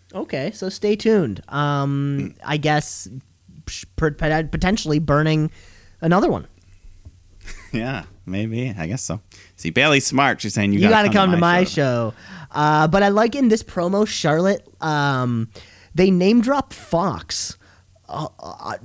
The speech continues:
Speaker 1: uh, twenty times in this promo. I don't know if you caught that. Charlotte keeps saying, like, when we ca-, SmackDown came to Fox, uh, blah, blah, blah. Now here on Fox, they want me. And even Bayley and Sasha, I think, also had a couple,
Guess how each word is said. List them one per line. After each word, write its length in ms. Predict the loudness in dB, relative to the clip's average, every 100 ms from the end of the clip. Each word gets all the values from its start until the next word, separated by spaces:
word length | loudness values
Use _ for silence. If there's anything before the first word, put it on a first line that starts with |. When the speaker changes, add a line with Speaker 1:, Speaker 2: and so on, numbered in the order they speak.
| -12 -8
Speaker 1:
uh, 120 | -8
twenty 460 | -4 0 2 2 0
times 380 | 0 0 2 0
in 60 |
this 120 | -2 -2
promo. 300 | 2 2 2
I 120 | 0 2
don't 80 |
know 60 | 0
if 120 | 0
you 60 | -4
caught 260 | -2 -2 -2
that. 200 | -6 -4
Charlotte 380 | 0 2 0 -2
keeps 180 | -6
saying, 300 | -4 -2 -2
like, 260 | -2 -4 -6 -14 -20 -20 -20 -4
when 400 | 0 2 2 2
we 140 | 2
ca-, 200 | 2 -2
SmackDown 540 | 0 0 0 2 0 2
came 240 | 0 0
to 60 | -2
Fox, 640 | 0 2 2 0 -4 -10 -8
uh, 240 | -6 -4
blah, 180 | -2 -2
blah, 140 | -2 -2
blah. 400 | 0 2 2 0
Now 260 | 0 -2
here 200 | -2 -2
on 160 | -2 -4
Fox, 500 | -4 -2 0 -2 -2
they 140 | 0
want 260 | 2 0 0
me. 160 | -2 0
And 100 | 0
even 220 | 0 0
Bayley 340 | 2 2 2
and 100 | 0
Sasha, 380 | 0 -2 -2 -2
I 100 | -4
think, 220 | -6 -8
also 300 | -8 -4 -4
had 140 | -2 -4
a 60 |
couple, 560 | -4 -6 -4 -4 -4